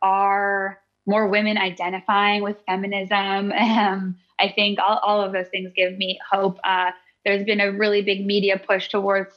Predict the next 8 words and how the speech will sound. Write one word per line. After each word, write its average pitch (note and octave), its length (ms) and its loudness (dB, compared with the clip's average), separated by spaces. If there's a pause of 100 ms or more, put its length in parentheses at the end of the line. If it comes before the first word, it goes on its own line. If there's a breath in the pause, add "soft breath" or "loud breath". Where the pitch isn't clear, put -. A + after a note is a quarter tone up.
gender G3 320 0
inequality F#3+ 680 0
over F#3+ 140 0
the F#3 80 -4
last F#3 340 0
five F#3 240 0
years. F#3 380 0
And F#3 180 -10